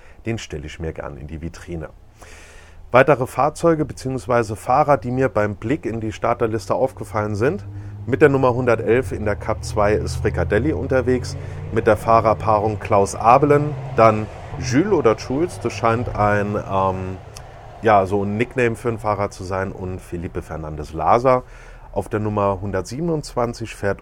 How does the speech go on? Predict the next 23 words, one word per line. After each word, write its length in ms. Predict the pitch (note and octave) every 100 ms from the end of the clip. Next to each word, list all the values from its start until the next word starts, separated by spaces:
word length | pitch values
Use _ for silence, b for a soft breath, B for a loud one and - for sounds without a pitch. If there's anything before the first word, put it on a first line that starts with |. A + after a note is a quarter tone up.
| -
unter 400 | C#3 F3 F3+ E3
anderem 420 | A2 C#3 C3+ B2+ A#2
Tom 280 | B2 B2+
Coronel, 560 | B2 B2+ A2 G#2 G2+ D#3+
der 120 | C#3
diesmal 460 | A2 B2 - A#2+ G#2
hoffentlich 340 | A2 A#2 G2+
kein 320 | - C3+ D3+
Instagram 640 | C#3 A2 - G#2+ F#2+ F#2+ F2+
Live 240 | F2+ F2
aus 180 | - F2
dem 100 | F2
Auto 280 | - G2 F#2+
macht, 240 | F#2 -
sollte 240 | F#2 F2
er 100 | -
die 140 | D#2+ -
Klasse 340 | - E2+ -
gewinnen. 380 | - E2+ A#2 C#3+ B B B B -
Wir 120 | G2+
erinnern 360 | G2+ G2+ A#2 A2
uns 260 | G2 G2+
da 380 | - F#2+ F#2+ F#2